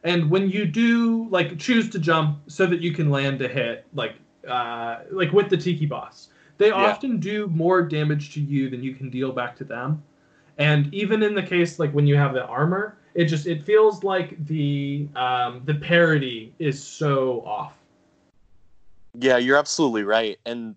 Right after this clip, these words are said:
Speaker 2: the interesting thing about that is it feels much worse early game because you don't have that much health. You don't have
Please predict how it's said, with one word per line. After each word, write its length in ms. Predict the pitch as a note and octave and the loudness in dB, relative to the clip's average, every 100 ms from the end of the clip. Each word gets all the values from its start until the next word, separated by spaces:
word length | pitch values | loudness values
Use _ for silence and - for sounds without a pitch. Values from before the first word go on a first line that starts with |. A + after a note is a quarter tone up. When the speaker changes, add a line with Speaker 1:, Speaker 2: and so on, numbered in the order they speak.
| - | -8
Speaker 2:
the 300 | B2+ B2 G#2+ - | -6 -6 -8 -8
interesting 580 | F3 F#3+ B3 - D3 | -8 -8 -10 -10 -12
thing 260 | B2 C#3 B2+ | -10 -12 -10
about 380 | G#2+ G#2+ G#2+ - | -6 -4 -6 -4
that 260 | G#2 G2 - | -4 -4 -6
is 500 | G2 F2+ F2 - - - | -6 -6 -8 -16 -18 -6
it 180 | A#2+ - - | -6 -6 -8
feels 420 | D3+ D#3+ D3+ B2 - | -2 0 0 -4 -8
much 340 | A2 A#2 - | -4 -4 -6
worse 400 | G2+ F#2+ F#2 - - | -8 -4 -4 -8 -8
early 260 | F2 D#2 | -8 -8
game 240 | C#2+ B1+ C#2 _ _ _ _ _ | -12 -18 -20 _ _ _ _ _
because 380 | A2 G2+ A2+ F#2 | -6 0 0 0
you 140 | G#2+ | -6
don't 340 | G2 A#2 B2 B2 | -2 0 0 -2
have 200 | C#3 C#3 | -6 -2
that 160 | C#3+ | -2
much 260 | C#3 C#3 - | -2 -6 -6
health. 360 | G#2+ G2+ F#2+ _ | -6 -6 -6 _
You 180 | G2+ G2+ | -10 -6
don't 300 | G#2 G#2+ - | -4 -4 -6
have 360 | A#2+ A#2+ A2+ | -4 -4 -6